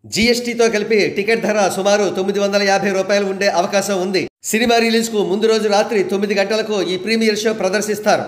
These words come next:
ఇకపోతే మొదటి రోజు పుష్ప ఆరు షోలు ప్రదర్శించుకోవడానికి అనుమతినిచ్చారు. రెండవ రోజు నుంచి పదిహేడవ తేదీ వరకు ఐదు షోలు ప్రదర్శించుకోవచ్చు.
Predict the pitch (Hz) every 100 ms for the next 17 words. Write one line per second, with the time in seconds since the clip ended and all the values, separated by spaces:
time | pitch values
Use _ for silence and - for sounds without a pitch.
0 | - _ _ _ 185 220 220 233 214 160
1 | 185 226 214 220 220 220 196 196 240 208
2 | 147 185 202 214 214 220 208 202 202 214
3 | - 202 202 202 202 214 180 202 208 202
4 | 190 196 147 - - - 175 214 226 220
5 | 220 214 214 208 214 220 - - - 185
6 | 214 220 214 214 202 208 208 202 208 208
7 | 170 196 196 202 220 220 190 196 202 180
8 | 202 190 180 -